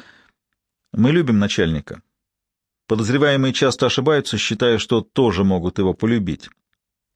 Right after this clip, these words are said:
«А, Фрэнк!» Он поднялся с кресла и протянул мне руку через стол. «Мои соболезнования». «Мы не были близки», — ответил я, пожав протянутую руку, «но и в самом деле это удар».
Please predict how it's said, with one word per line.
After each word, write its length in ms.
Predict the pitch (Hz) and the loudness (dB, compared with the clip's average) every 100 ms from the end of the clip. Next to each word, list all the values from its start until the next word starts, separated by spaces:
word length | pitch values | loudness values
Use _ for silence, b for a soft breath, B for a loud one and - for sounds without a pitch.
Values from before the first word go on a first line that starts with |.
| _ _ | _ _
«А, 420 | 95 104 127 110 87 | -2 0 2 0 -2
Фрэнк!» 720 | - 131 127 85 - - _ _ | -2 0 0 -4 -8 -20 _ _
Он 280 | 95 98 107 | -4 -2 0
поднялся 560 | 104 98 110 98 - | 0 0 0 0 -2
с 80 | - | -6
кресла 480 | - 117 127 - 113 | -2 0 0 0 -2
и 140 | - | -2
протянул 380 | 104 101 107 110 | -4 -2 0 2
мне 140 | 107 104 | 2 2
руку 240 | 107 101 | -2 -4
через 260 | - 101 - | -4 -2 -2
стол. 280 | 95 87 B B B B B B B _ | -2 -2 B B B B B B B _
«Мои 200 | - 117 | -4 -2
соболезнования». 840 | 113 110 117 123 101 95 85 73 - _ _ _ _ _ _ _ _ _ _ _ _ _ - | -2 0 2 2 0 0 -2 -4 -10 _ _ _ _ _ _ _ _ _ _ _ _ _ -2
«Мы 160 | 95 | 2
не 140 | 110 123 | 2 2
были 160 | 120 | 0
близки», — 520 | 113 123 - 135 139 135 _ _ | 0 -2 -2 -2 -4 -4 _ _
ответил 480 | 104 104 120 - 107 | -6 -2 -2 0 0
я, 200 | 107 101 | 2 0
пожав 500 | - 101 104 95 - | 0 0 0 0 -2
протянутую 540 | 107 98 101 95 98 | -2 0 0 2 2
руку, 360 | 101 135 110 - B B B B B _ | 0 0 -2 -6 B B B B B _
«но 140 | 98 | -2
и 60 | 113 | 0
в 80 | 104 | 0
самом 320 | 127 131 127 | 0 0 0
деле 220 | 117 101 | 2 2
это 140 | 104 120 | 0 0
удар». 360 | 104 98 85 | 0 0 -2